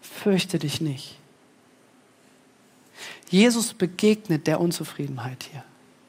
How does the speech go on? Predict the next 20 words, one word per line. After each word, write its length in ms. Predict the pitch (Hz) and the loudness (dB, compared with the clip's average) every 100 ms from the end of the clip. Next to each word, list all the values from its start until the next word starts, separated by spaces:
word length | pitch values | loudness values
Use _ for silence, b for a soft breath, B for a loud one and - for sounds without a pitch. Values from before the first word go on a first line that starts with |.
| _ _ B B | _ _ B B
Und 100 | 214 | 2
er 60 | 202 | 4
begegnet 480 | 202 247 262 226 | 4 2 2 0
auch 120 | 185 - | 0 2
deiner 360 | 208 214 185 | 2 4 2
Unzufriedenheit. 840 | 156 147 160 - 143 131 - 147 - _ _ _ _ _ _ - B - | 0 -6 -10 -10 -10 -10 -12 -16 -18 _ _ _ _ _ _ -18 B 4
Und 80 | 220 | 4
er 100 | 220 | 4
will 140 | 247 | 4
dir 200 | 233 233 | 6 6
heute 240 | 254 247 | 6 4
Morgen 380 | 226 226 226 220 | 6 6 6 4
sagen, 480 | 202 226 220 190 175 B B B - - - - - | 4 4 4 0 -2 B B B -20 -20 -20 -20 -6
„Fürchte 400 | 240 220 - - | 2 4 4 -2
dich 240 | 147 - 147 | -4 -6 -12
nicht.“ 280 | - - - - - _ _ _ _ _ _ _ _ B B | -14 -16 -20 -20 -20 _ _ _ _ _ _ _ _ B B
Ja, 180 | 214 233 | 6 6
da 140 | 240 | 6
ist 240 | 240 247 247 | 4 2 4
Not. 420 | 233 190 147 | 4 4 0